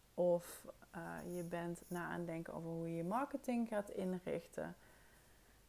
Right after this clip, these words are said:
Ik hoop dat deze term Keep it simple stupid je helpt.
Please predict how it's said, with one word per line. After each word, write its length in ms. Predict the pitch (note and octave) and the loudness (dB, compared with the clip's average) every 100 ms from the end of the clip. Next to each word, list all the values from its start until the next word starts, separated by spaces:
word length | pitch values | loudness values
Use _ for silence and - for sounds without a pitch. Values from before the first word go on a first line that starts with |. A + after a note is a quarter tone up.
| - - | -20 -6
Ik 140 | F3 | -4
hoop 420 | - F#3+ A3+ B3 - | 2 6 6 6 6
dat 320 | G3 G3 - | 6 4 -6
deze 400 | G3+ F#3+ G3 F#3 | 0 4 4 2
term 400 | - G3 F#3 F3+ | 0 2 2 0
Keep 220 | - G#3+ G3 | -2 -2 -2
it 120 | - | -2
simple 320 | F3+ F3+ F3 | -2 -2 -2
stupid 520 | - G3+ F#3+ F3+ F3 | -2 0 2 2 2
je 80 | F3+ | 0
helpt. 580 | E3 E3+ G#3 B3 - | 2 4 4 2 -2